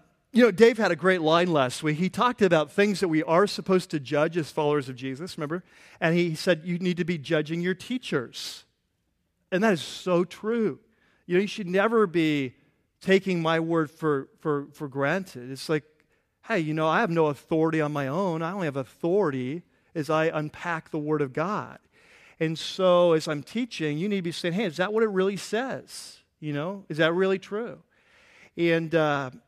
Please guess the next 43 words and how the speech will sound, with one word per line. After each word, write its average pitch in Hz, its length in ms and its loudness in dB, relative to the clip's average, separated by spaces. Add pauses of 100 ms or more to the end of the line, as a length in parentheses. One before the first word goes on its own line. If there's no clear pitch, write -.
and 180 100 0
so 196 140 2
if 180 100 4
you're 185 100 0
paying 208 200 0
attention 208 480 -2
right 139 220 2
now, 151 100 0
you're 170 140 0
saying, 185 180 -4
"Well, 180 60 -2
Mike, 180 160 -2
I 240 120 -4
don't 233 300 -2
see - 160 -2
anything 156 140 0
about 139 160 -2
persistence 147 800 -6
in 147 60 -6
this 135 200 -8
passage. 190 480 -4
It 175 60 -12
says, 190 260 -4 (100)
'Ask 175 400 -2
and 185 140 0
you 196 100 -2
shall 220 200 -6
receive,' 220 640 -8
you 139 80 -8
know, 175 200 -8
'a-, 180 120 -14 (280)
ask 190 320 -4
and 214 80 -6
it 196 40 -8
shall 208 180 -6
be 202 100 -8
given, 160 560 -4
uh, 131 140 -8
seek 196 300 -4
and 196 100 -4
you 190 60 -4
shall 185 180 -8
find.'" 170 520 -6